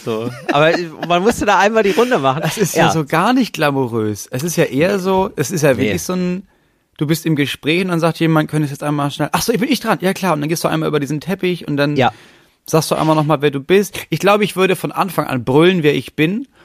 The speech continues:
Speaker 2: um nicht in die Situation zu kommen, merken zu müssen, dass niemand weiß, wer ich bin.
Speaker 1: Ja, das stimmt, das hätte ich, ja, ja, genau. Das, äh, muss man vielleicht so machen, aber ansonsten hab ich dann versucht, mit den Leuten zu reden,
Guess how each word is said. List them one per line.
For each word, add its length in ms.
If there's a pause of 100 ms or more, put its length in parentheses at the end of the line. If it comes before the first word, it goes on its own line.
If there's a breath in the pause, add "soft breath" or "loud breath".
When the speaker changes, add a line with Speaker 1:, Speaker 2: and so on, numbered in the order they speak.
(120)
Speaker 2:
um 160
nicht 160
in 100
die 60
Situation 720
zu 160
kommen, 400 (120)
merken 520
zu 120
müssen, 480
dass 220
niemand 420
weiß, 340
wer 100
ich 200
bin. 360
Speaker 1:
Ja, 240
das 160
stimmt, 180
das 120
hätte 120
ich, 220
ja, 140
ja, 160
genau. 340 (400 loud breath)
Das, 240
äh, 120
muss 200
man 100
vielleicht 300
so 80
machen, 320
aber 180
ansonsten 720
hab 100
ich 80
dann 160
versucht, 320
mit 100
den 120
Leuten 260
zu 160
reden, 460